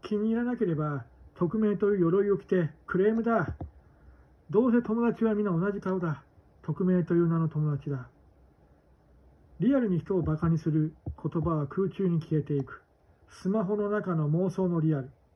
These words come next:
朝の列車の中は、妄想がリュックを背負って揺れている。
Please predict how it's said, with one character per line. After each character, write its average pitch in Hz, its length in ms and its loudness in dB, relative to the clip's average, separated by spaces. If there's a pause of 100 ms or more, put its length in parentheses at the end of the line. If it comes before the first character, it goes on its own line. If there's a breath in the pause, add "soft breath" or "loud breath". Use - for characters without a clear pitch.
(340)
朝 185 240 -4
の 160 160 -2
列 143 240 -4
車 190 100 -4
の 175 80 -2
中 160 260 -4
は、 127 160 -12 (1300)
妄 180 200 0
想 185 200 -2
が 165 280 -2 (680 loud breath)
リ 180 100 4
ュ 233 40 4
ッ - 20 -6 (100)
ク 156 200 0
を 143 80 -4
背 151 140 -2
負 175 80 0
っ - 20 -6
て 135 400 -8 (640)
揺 147 180 0
れ 143 60 -2
て 143 140 -8
い 131 200 -4
る。 127 100 -12